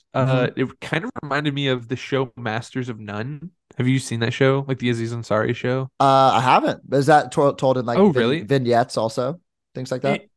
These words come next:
Speaker 1: sometimes it is. Like, it'll take an episode to just follow. Like, there's one episode where it's just, like, people of New York, and it'll follow, like, this random couple, and then they get on a subway, and then the camera pans to this next person, and then we just follow them, and then we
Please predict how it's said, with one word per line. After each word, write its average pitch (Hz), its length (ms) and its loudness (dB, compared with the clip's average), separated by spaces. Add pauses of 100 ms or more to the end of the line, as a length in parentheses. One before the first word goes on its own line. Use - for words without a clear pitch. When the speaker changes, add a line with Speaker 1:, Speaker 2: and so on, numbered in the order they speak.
(120)
Speaker 1:
sometimes 226 600 -2
it 160 80 -2
is. 170 240 0
Like, 151 140 -6
it'll 160 220 -6
take 165 180 -6
an 143 80 -8
episode 165 520 -4
to - 80 -6
just - 260 -6
follow. 135 580 2
Like, 139 160 -4
there's 220 240 -4
one 131 240 -6
episode 185 440 -6
where 147 160 -4
it's - 200 -12
just, - 200 -10
like, 120 340 -6 (120)
people 139 420 -2
of 120 140 2
New 117 140 -8
York, 104 540 -4
and 135 100 -4
it'll 120 180 -4
follow, 131 400 -2
like, 147 180 -6
this 131 200 -8
random 120 480 -8
couple, 151 540 -6 (340)
and 131 100 2
then 135 80 0
they 143 100 0
get 135 140 2
on 131 100 0
a 123 40 -8
subway, 139 480 -2
and 135 120 -6
then 127 100 -4
the 123 80 -6
camera 120 360 -4
pans 123 360 -6
to 123 60 -8
this 113 200 -6
next 110 260 -8
person, 156 400 -2
and 131 100 0
then 131 60 0
we 135 80 -4
just 127 140 -10
follow 120 320 2
them, 117 380 -6 (640)
and 123 180 2
then 120 140 -2
we 113 260 -4